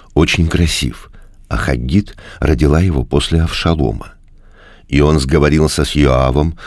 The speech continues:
сыном Царуии, и с Эвьятаром священником, и они поддержали Адонию.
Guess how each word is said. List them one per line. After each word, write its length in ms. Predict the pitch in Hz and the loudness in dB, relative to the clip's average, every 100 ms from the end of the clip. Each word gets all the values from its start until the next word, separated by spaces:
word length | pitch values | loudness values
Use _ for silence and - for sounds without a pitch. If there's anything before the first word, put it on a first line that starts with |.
| - | -16
сыном 420 | - - 82 82 | -4 2 4 4
Царуии, 680 | 85 87 85 85 78 80 85 - - - _ - | 2 0 4 2 2 0 -2 -4 -20 -20 _ -6
и 80 | 80 | -4
с 120 | - | 0
Эвьятаром 600 | 73 73 78 85 76 73 | 0 2 2 2 2 0
священником, 960 | - 73 - - 71 65 71 85 85 90 - - | -2 -4 -4 -2 0 2 0 -2 -6 -8 -16 -6
и 80 | 71 | 0
они 220 | 71 73 | 2 2
поддержали 760 | 71 85 82 92 95 98 107 64 | 2 0 2 2 2 0 0 0
Адонию. 640 | 60 64 64 65 64 64 | -2 -2 0 -2 -2 -6